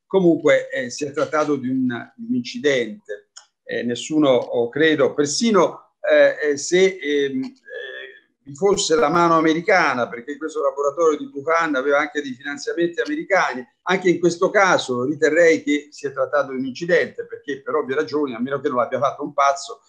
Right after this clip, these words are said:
eh, si tratta di una sorta di arma biologica che attraversa tutte le frontiere, arriva ovunque, quindi chi l'ha fatto deliberatamente, insomma, o non ci stava con la testa, eh, oppure, ehm, eh,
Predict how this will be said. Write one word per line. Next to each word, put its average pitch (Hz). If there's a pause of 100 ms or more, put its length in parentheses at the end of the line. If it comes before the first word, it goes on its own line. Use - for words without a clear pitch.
(160)
eh, 123
si 123
tratta 156
di 131
una 143
sorta 156
di 131
arma 139
biologica 135
che -
attraversa 151
tutte 147
le 131
frontiere, 127
arriva 131
ovunque, 143 (160)
quindi 143
chi 147
l'ha 151
fatto 151
deliberatamente, 139
insomma, 120
o 147
non 147
ci 127
stava 135
con 139
la 160
testa, 135 (220)
eh, 113
oppure, 127
ehm, 117
eh, 117